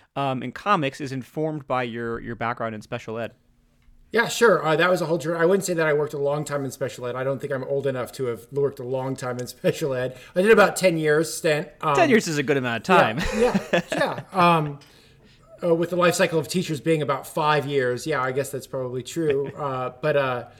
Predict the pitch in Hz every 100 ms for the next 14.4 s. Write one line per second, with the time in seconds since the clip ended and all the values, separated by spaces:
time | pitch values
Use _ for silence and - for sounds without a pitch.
0 | - - 214 202 - 202 185 175 185 -
1 | - 160 156 170 170 175 165 165 165 165
2 | 175 - - - - 185 156 151 151 147
3 | 139 135 135 - 151 160 156 156 147 143
4 | 143 131 147 143 - 170 151 135 123 120
5 | - 135 135 135 - - - - 156 143
6 | 147 156 156 151 - - 143 - 117 117
7 | - - - - - 151 139 139 156 160
8 | 151 - 156 156 160 139 131 127 - -
9 | 151 156 151 143 139 135 143 131 127 139
10 | 139 131 139 131 120 139 135 143 131 127
11 | - 123 135 135 131 127 127 120 127 123
12 | 127 123 120 123 123 120 113 123 117 113
13 | 113 131 - 135 123 127 - - 131 127
14 | 131 139 131